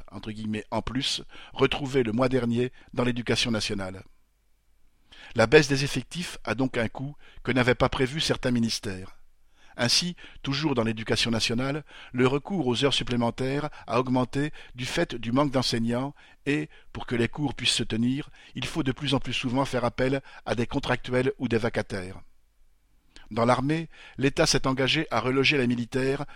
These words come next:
dont les bases ont été fermées, et ceux qui acceptent de quitter l'armée reçoivent soixante-quinze mille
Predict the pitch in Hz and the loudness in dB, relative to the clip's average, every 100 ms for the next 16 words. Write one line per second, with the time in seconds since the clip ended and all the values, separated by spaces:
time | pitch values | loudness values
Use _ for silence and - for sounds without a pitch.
0 | - 120 117 113 127 135 - 120 117 110 | -6 0 2 4 2 2 -2 -4 -2 -4
1 | - 110 113 135 147 - - - - 123 | -2 -2 -2 -4 -8 -20 -20 -12 -2 2
2 | - 165 - 127 - 139 110 107 - 131 | 2 2 0 0 0 0 -2 -6 -4 0
3 | 123 113 117 131 135 - - 127 123 135 | 0 0 -2 -2 -6 -16 -4 0 2 2
4 | 131 127 - 156 143 151 135 131 123 123 | 0 -2 -2 0 0 0 0 -2 0 0